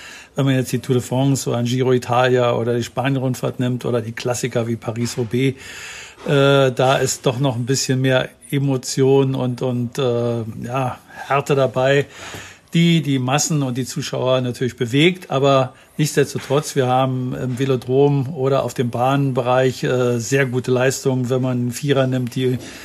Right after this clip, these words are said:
vier vierzig fa-, äh, drei vierzig fahren und, äh, auch die Sprinter.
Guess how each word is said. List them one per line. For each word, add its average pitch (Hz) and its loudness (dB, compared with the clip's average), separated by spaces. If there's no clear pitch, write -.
vier 143 2
vierzig 143 0
fa-, 143 2
äh, 135 0
drei 135 2
vierzig 143 -2
fahren 131 2
und, 127 -4
äh, 139 2
auch 131 -4
die 139 -6
Sprinter. 139 2